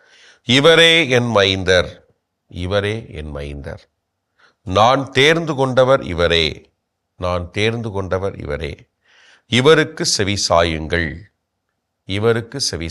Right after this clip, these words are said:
சாயுங்கள்" என்று ஒரு குரல் ஒலித்தது. லூக்கா ஒன்பது முப்பத்தைந்து. இதே மாதிரியான வார்த்தை, "இவருக்கு செவி சாயுங்கள்,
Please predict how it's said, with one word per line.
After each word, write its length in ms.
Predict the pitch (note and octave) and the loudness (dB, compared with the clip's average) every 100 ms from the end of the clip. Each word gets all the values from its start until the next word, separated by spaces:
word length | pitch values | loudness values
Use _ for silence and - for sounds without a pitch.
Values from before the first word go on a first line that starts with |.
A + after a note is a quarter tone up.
| - | -4
சாயுங்கள்" 600 | D#2 D#2+ D2 D2 D2 - | -2 -2 -4 -8 -10 -12
என்று 340 | - F#2 G#2 | -12 -10 -8
ஒரு 240 | A#2+ F2+ D#2+ | -6 -6 -6
குரல் 400 | G2 A2 C3+ - | -2 -2 -2 -8
ஒலித்தது. 920 | E2 D#2+ D2+ D2+ C#2 D2+ F2 C#2 G2+ _ _ _ _ _ _ _ _ _ _ _ _ _ _ _ | -10 -8 -10 -10 -8 -4 -4 -6 -14 _ _ _ _ _ _ _ _ _ _ _ _ _ _ _
லூக்கா 360 | G2 G2 G2+ F2+ | -8 -4 0 0
ஒன்பது 400 | F2+ F#2+ A2+ B2 | 0 -2 -4 -4
முப்பத்தைந்து. 580 | F2 F#2 - E2 D2+ - _ _ _ _ _ | -8 -10 -8 -12 -14 -18 _ _ _ _ _
இதே 300 | G2+ D3+ G3 | -2 2 4
மாதிரியான 400 | F#3+ E3+ D3+ C3 | 4 6 6 6
வார்த்தை, 600 | G#2+ A2 A2 A2 B2 - | 6 6 4 0 0 -2
"இவருக்கு 300 | A2 G2+ G2 | -4 -4 -4
செவி 340 | - G2 G2+ G2+ | -2 -2 -2 0
சாயுங்கள், 680 | F#2 F2 E2 E2+ D#2+ - | 0 0 -2 -4 -4 -12